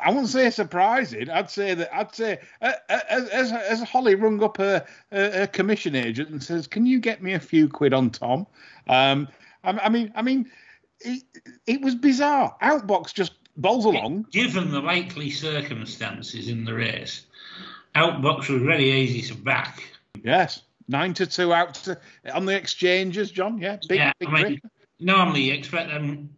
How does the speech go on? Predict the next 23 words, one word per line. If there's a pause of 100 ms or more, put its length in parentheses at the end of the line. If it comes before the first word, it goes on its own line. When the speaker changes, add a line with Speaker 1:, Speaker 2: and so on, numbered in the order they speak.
(420)
Speaker 2:
that
look
like
they're
gonna
get
an
easy
lead
to
shorten
up
a
wee
bit
just
before
the
off,
don't
you?
And (460)
Speaker 1:
Yeah.